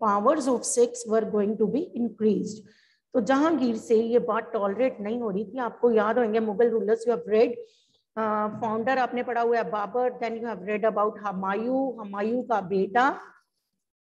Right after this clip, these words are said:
अकबर, अकबर का बेटा जहांगीर, you have read all। अब मैं जहांगीर की बात कर रही हूँ कि जहांगीर was the Mughal ruler at that time and that was not tolerated by जहांगीर, के power of Sikh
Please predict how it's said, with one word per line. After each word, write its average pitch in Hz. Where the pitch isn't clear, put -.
अकबर, 254
अकबर 277
का 294
बेटा 214
जहांगीर, 190
you 226
have 185
read 220
all। 208
अब 214
मैं 226
जहांगीर 240
की 226
बात 190
कर 196
रही 202
हूँ 233
कि 233
जहांगीर 226
was 196
the 208
Mughal 202
ruler 202
at 202
that 190
time 277
and 220
that 175
was 208
not 262
tolerated 247
by 214
जहांगीर, 208
के 269
power 233
of 233
Sikh -